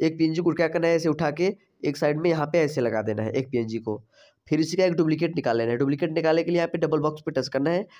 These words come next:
और यहाँ पे डुप्लीकेट पे टच कर देना है, एक डुप्लीकेट निकल गया। अब इसको उठा क्या करना है, ऐसे अपने गाड़ी के लाइट पे लगा देना है। मेरे गाड़ी का लाइट जल गया। अब एक, एक काम और कर लेना है, फिर से आपको डुप्लीकेट पे टच करना है,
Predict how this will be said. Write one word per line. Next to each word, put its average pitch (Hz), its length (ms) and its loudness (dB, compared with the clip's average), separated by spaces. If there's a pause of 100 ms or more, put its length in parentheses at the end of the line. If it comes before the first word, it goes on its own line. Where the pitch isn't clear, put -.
(140)
और 135 120 2
यहाँ 151 100 2
पे 156 100 -4
डुप्लीकेट 151 460 0
पे 175 80 -2
टच 147 180 -4
कर 117 140 -2
देना 113 180 -2
है, 139 60 0
एक 143 60 -6
डुप्लीकेट 147 340 -2
निकल 127 200 0
गया। 156 220 -2 (360)
अब 131 100 -2
इसको 151 220 0
उठा 165 200 2
क्या 160 160 2
करना 160 240 2
है, 175 260 0
ऐसे 170 400 0 (300)
अपने 143 220 0
गाड़ी 139 220 2
के 175 80 2
लाइट 131 380 2
पे 120 60 0
लगा 110 180 2
देना 107 220 -2
है। 104 200 -6 (520)
मेरे 131 200 2
गाड़ी 131 200 2
का 139 100 -2
लाइट 151 260 2
जल 127 160 0
गया। 107 300 -4 (320)
अब 135 100 0
एक, 156 120 4
एक 160 200 0
काम 147 160 2
और 165 120 4
कर 170 100 2
लेना 156 220 2
है, 143 140 -2 (360)
फिर 135 100 -2
से 135 100 0
आपको 165 180 2
डुप्लीकेट 165 440 0
पे 165 80 0
टच 160 140 -2
करना 156 200 2
है, 143 200 0